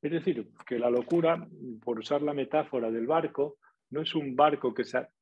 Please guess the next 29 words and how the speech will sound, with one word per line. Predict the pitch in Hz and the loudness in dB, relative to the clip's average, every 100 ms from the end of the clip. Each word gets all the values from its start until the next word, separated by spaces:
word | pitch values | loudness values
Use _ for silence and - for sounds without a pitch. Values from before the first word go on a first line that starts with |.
| _ | _
perdido | 127 113 110 127 127 120 110 | -4 -2 -2 -4 -2 0 0
en | 110 | -2
el | 104 | -4
océano | 107 - 139 143 139 131 147 | -6 -4 -2 0 -2 -6 -8
y | 127 | -8
que | - 117 | -6 -4
no | 123 | -2
tiene, | 123 120 117 110 | -2 -2 0 -2
eh, | 113 120 110 110 107 104 104 101 _ | -4 -6 -6 -4 -4 -4 -4 -6 _
timonel. | - 110 101 123 175 110 _ _ - | -4 -2 -2 -2 -4 -10 _ _ -20
Al | 113 | -12
contrario, | 113 110 175 120 101 - | -8 -4 -2 -4 -10 -8
es | 131 | -8
un | 156 131 | -4 0
barco | 135 - 165 170 _ _ _ - | -2 -2 -8 -10 _ _ _ -20
que | - | -20
está | - 147 - _ _ _ _ _ _ _ - | -4 -4 -4 _ _ _ _ _ _ _ -10
en | 120 110 | -6 -4
medio | 117 120 | -2 0
del | 120 | 2
océano, | 123 - 131 131 139 - - - _ - | 0 0 -4 -4 -8 -12 -20 -20 _ -2
pero | 120 120 - - _ _ _ - | 2 2 0 -8 _ _ _ -10
está | 110 - 139 147 - _ _ | -8 -4 -4 -4 -10 _ _
conducido | - 135 127 117 117 - 139 147 156 _ | 2 4 6 4 0 -2 -4 -4 -10 _
bien, | 110 127 160 170 151 | -4 0 2 0 -6
mal, | 131 143 151 135 | -2 0 -2 -4
regular, | 117 110 120 160 156 - - | -4 -2 0 0 -4 -8 2
por | 147 156 117 | 4 4 -4
alguien. | 95 85 82 | -8 -10 -20